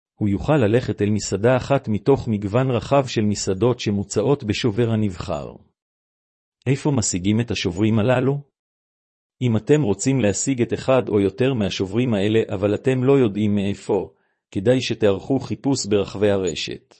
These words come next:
שכן, יש מגוון רחב של אתרים שמציעים שוברים מסוגים שונים. ניתן לקנות שובר שכזה באתר שוברים או בחנויות שונות.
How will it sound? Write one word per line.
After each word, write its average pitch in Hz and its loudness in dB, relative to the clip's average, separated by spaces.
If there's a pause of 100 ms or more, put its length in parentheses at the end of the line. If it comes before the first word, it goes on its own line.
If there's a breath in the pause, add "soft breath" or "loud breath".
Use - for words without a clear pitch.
(920)
שכן, 101 -2 (440)
יש 131 2
מגוון 107 0
רחב 120 0
של 107 0
אתרים 123 0
שמציעים 113 -2
שוברים 120 -2
מסוגים 110 -2
שונים. 78 -6 (1120)
ניתן 139 0
לקנות 113 0
שובר 107 2
שכזה 104 -2
באתר 107 2
שוברים 117 -2
או 139 -2
בחנויות 107 2
שונות. 78 -8